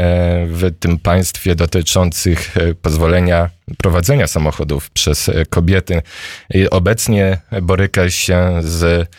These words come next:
e, problemami natury śledczej, jest napiętnowana, e, przez, e, wymiar, e, karny, e, Arabii Saudyjskiej, tak samo jak Aziza Al-Youssef, która jest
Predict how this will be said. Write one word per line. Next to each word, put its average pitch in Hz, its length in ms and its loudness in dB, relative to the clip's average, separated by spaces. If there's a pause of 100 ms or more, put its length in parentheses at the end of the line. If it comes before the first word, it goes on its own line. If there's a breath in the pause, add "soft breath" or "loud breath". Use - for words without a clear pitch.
(260 loud breath)
e, 90 380 0 (140)
problemami 90 520 2
natury 85 400 -2
śledczej, 87 800 0
jest 78 440 -2 (100)
napiętnowana, 87 840 2 (200)
e, 98 200 0
przez, - 580 0 (440 loud breath)
e, 90 400 2
wymiar, 90 580 0 (180)
e, 87 540 0
karny, 85 380 0 (360)
e, 87 340 0
Arabii 90 300 0
Saudyjskiej, 87 580 -2
tak 92 160 -4
samo 113 220 2
jak 87 360 -2
Aziza 92 460 2
Al-Youssef, 87 640 0
która 85 280 -4
jest 80 460 -2